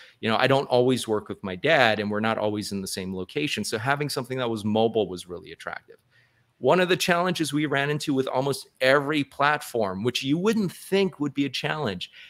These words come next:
and this is something that I wouldn't have known unless I really fell into this rabbit hole, is that doing things like size variations on one particular garment or listing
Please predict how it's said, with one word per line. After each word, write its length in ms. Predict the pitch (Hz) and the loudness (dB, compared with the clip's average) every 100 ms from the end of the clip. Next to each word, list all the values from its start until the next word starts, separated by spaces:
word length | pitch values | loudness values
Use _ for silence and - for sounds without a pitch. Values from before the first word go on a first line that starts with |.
| _ | _
and 140 | 117 127 | -2 0
this 160 | 147 | 0
is 80 | 151 | -2
something 300 | 170 151 160 | -2 -2 0
that 140 | 156 139 | 2 2
I 100 | 139 | 4
wouldn't 280 | 143 156 | 2 2
have 140 | 156 120 | 0 0
known 460 | 131 147 151 123 - | 0 2 2 2 0
unless 320 | 117 120 - | 0 0 0
I 60 | 120 | 0
really 420 | 113 127 123 110 | 2 2 0 -2
fell 280 | - 113 117 | 0 0 0
into 180 | 113 | -2
this 220 | 113 104 - | -4 -4 0
rabbit 300 | 143 180 117 | 0 0 0
hole, 320 | 107 101 - - - _ | 2 2 -2 -14 -20 _
is 140 | 120 | -2
that 260 | - 120 - _ _ _ 120 | 0 0 -4 _ _ _ -2
doing 340 | 165 196 190 | 2 4 2
things 360 | 180 165 160 143 | 0 -4 -2 -2
like 160 | 127 | 0
size 560 | - - 147 147 175 143 | 0 2 4 4 2 0
variations 760 | 135 131 127 120 120 - 127 120 | 2 2 2 0 -2 -2 -4 -2
on 260 | 117 113 | -2 0
one 260 | 110 120 123 | 0 0 -2
particular 640 | - 117 - 110 113 110 104 | -4 -4 -6 -4 -2 0 -2
garment 480 | 90 104 107 101 - | -2 -2 0 -4 -6
or 100 | 98 | -4
listing 460 | 104 98 - 92 | -4 -4 -6 -8